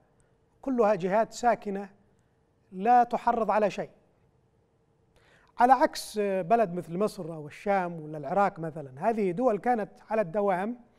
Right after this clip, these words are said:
في حالة احتكاك شامل مع أمم وحضارات مختلفة وديناميكية كما قلت، والاحتكاك بهذه الأمم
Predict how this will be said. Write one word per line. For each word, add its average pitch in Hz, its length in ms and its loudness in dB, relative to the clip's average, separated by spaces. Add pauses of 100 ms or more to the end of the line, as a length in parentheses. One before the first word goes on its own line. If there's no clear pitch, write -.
(460)
في 202 160 -6
حالة 240 320 4
احتكاك - 420 -2
شامل 208 460 0
مع 175 320 -4
أمم 220 340 -2
وحضارات 185 600 -2
مختلفة 180 580 -6 (180)
وديناميكية 190 600 -4
كما 165 240 -8
قلت، - 360 -14 (800)
والاحتكاك 208 640 -2
بهذه 196 460 0
الأمم 214 460 -4